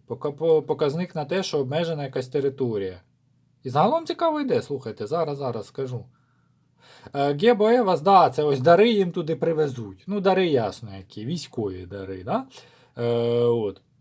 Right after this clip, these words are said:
М, а-, але в той же час, ось у них рух вперед, успіх якийсь. З другого боку, Отал перевернутий. Це як і втрата певна території.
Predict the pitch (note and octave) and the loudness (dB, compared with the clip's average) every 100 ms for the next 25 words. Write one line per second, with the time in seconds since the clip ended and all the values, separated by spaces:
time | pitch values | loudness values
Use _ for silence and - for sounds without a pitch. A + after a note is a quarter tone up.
0 | - B2 A#2+ B2 B2 B2 B2 B2 B2 B2 | -16 -10 -6 -4 -4 -4 -4 -4 -6 -6
1 | B2 B2+ F3+ G3+ G#3 G3+ A3+ A#3+ - - | -6 -4 -2 0 0 4 6 8 4 0
2 | E3+ G3+ - C#3+ G#2 F#3 F3+ G3+ G3 G3 | -4 -4 -2 -2 -2 -4 -4 -4 -4 -4
3 | F#3+ - F#3 C#4 A3 _ - D#3+ B2+ B2 | -4 -2 0 0 -2 _ -10 -6 -6 -6
4 | A#2 G#2 - G2+ F#2 _ _ _ _ - | -6 -8 -6 -8 -8 _ _ _ _ -6
5 | B2 A3+ C#4+ A3+ G#3 G3+ F#3+ E3+ _ G3+ | 2 6 8 8 8 4 2 -10 _ -2
6 | G#3 G#3+ G#3+ G#3 G3 F#3+ F#3 G3+ B2 G#2 | 0 0 -2 -2 -2 0 2 2 0 -6
7 | F2+ G2 G#2+ _ _ - D#3 D#3 F3+ D3 | -12 -12 -14 _ _ 2 6 6 4 0
8 | G3 C4 G#3+ C3 B2+ A#2+ G#2 G#2+ - G#2+ | 6 6 6 2 -2 -6 -8 -12 -12 -10
9 | G#2+ - G#2+ G2 F#2 | -10 -12 -10 -10 -10